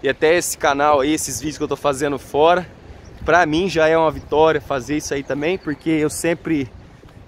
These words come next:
queria fazer isso, mas de certa forma tinha vergonha, mas agora eu já perdi a ver-, tô perdendo a vergonha, todo dia enfrentando ela, porque ela sempre tá lá, né? Ela sempre tá lá, mas a gente faz mesmo assim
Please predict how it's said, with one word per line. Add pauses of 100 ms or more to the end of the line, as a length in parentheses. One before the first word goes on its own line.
queria
fazer
isso,
mas (160)
de
certa
forma
tinha
vergonha,
mas
agora
eu (380)
já
perdi
a
ver-,
tô
perdendo (120)
a
vergonha, (400)
todo
dia
enfrentando
ela,
porque
ela
sempre
tá
lá,
né? (720)
Ela
sempre
tá
lá,
mas
a
gente
faz
mesmo
assim